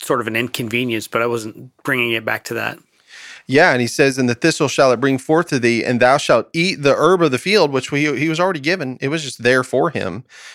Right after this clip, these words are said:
Speaker 2: He dressed it and kept it, and he ate of it. But listen now, it says, "In the sweat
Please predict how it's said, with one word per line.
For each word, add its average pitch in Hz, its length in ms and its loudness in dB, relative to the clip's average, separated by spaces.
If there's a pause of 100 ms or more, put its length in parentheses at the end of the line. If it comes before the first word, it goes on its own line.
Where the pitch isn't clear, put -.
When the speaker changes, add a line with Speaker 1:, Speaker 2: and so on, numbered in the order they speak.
Speaker 2:
He 131 120 -2
dressed 123 300 2
it 90 80 -2
and 101 100 -6
kept 120 240 0
it, 107 40 0
and 98 100 -6
he 101 80 -2
ate 131 120 0
of 107 120 -2
it. - 120 -6 (300)
But 127 120 2
listen 143 260 0
now, 127 260 4
it 107 80 -2
says, 113 220 -2
"In 127 220 -2
the 107 120 0
sweat - 840 -2